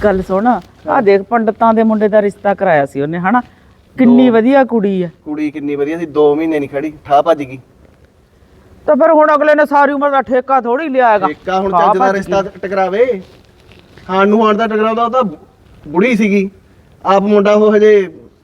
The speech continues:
Speaker 2: ਨਵੀਂ ਜਿਹੀ ਉਮਰ ਦਾ ਸੀਗਾ।
Speaker 1: ਤਾਂ ਫਿਰ ਉਹਨਾਂ ਨੂੰ ਦੱਸਣਾ ਚਾਹੀਦਾ ਸੀ ਉਹ ਤਾਂ, ਵੀ ਭਾਈ ਕੁੜੀ ਵੱਡੀ ਉਮਰ ਦੀ,
Speaker 2: ਇਹ
Speaker 1: ਉਹਦਾ ਤਾਂ
Speaker 2: ਕੰਮ
Speaker 1: ਦਾਜ ਦੇ ਉਸ ਚ ਲਾਲਚ ਚ ਆ ਕੇ ਲੈ ਲਿਆ। ਚੱਲ
Speaker 2: ਹਾਂ।
Speaker 1: ਛੱਡ ਤੂੰ।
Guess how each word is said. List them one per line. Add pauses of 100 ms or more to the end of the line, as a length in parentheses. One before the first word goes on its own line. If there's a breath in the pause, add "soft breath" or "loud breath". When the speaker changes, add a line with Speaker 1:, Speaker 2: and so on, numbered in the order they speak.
(240)
Speaker 2:
ਨਵੀਂ
ਜਿਹੀ
ਉਮਰ
ਦਾ
ਸੀਗਾ। (880)
Speaker 1:
ਤਾਂ
ਫਿਰ
ਉਹਨਾਂ
ਨੂੰ
ਦੱਸਣਾ
ਚਾਹੀਦਾ
ਸੀ
ਉਹ
ਤਾਂ, (340 soft breath)
ਵੀ
ਭਾਈ
ਕੁੜੀ
ਵੱਡੀ
ਉਮਰ
ਦੀ,
Speaker 2:
ਇਹ
Speaker 1:
ਉਹਦਾ
ਤਾਂ
Speaker 2:
ਕੰਮ
Speaker 1:
ਦਾਜ
ਦੇ
ਉਸ
ਚ
ਲਾਲਚ
ਚ
ਆ
ਕੇ
ਲੈ
ਲਿਆ।
ਚੱਲ
Speaker 2:
ਹਾਂ।
Speaker 1:
ਛੱਡ
ਤੂੰ।